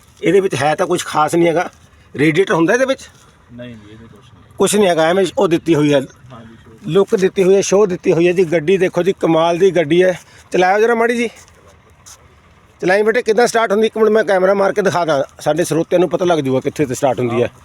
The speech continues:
Speaker 1: ਆਹ ਇਹਦੀ ਕੀ ਲੱਗੀ ਹੋਈ?
Speaker 2: ਇਹਦੇ ਕੀ
Speaker 1: ਅੱਛਾ,
Speaker 2: ਹੈ ਜੀ?
Speaker 1: speedometer ਵੀ ਹੈਗਾ?
Speaker 2: ਹਾਂਜੀ, ਇਹ ਡਿਜੀਟਲ ਮੀਟਰ ਹੈ ਜੀ।
Speaker 1: ਅੱਛਾ।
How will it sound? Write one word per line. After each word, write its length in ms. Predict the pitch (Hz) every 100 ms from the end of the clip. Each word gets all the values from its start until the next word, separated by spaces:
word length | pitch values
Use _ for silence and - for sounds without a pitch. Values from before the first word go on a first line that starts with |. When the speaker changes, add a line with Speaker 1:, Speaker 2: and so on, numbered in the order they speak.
| - - - - -
Speaker 1:
ਆਹ 120 | 208
ਇਹਦੀ 220 | 185 190 -
ਕੀ 140 | 165 170
ਲੱਗੀ 220 | 156 143
ਹੋਈ? 180 | 139 110 - -
Speaker 2:
ਇਹਦੇ 200 | 123 139
ਕੀ 60 | 139
Speaker 1:
ਅੱਛਾ, 140 | -
Speaker 2:
ਹੈ 40 | 208
ਜੀ? 80 |
Speaker 1:
speedometer 460 | 233 196 220 214 226
ਵੀ 60 | 214
ਹੈਗਾ? 260 | 185 160 135
Speaker 2:
ਹਾਂਜੀ, 260 | 117 101 98 -
ਇਹ 140 | 143 160
ਡਿਜੀਟਲ 420 | 143 156 165 170
ਮੀਟਰ 320 | 156 135 131
ਹੈ 80 | 131
ਜੀ। 120 | 127 135 - 143
Speaker 1:
ਅੱਛਾ। 300 | 143 151 131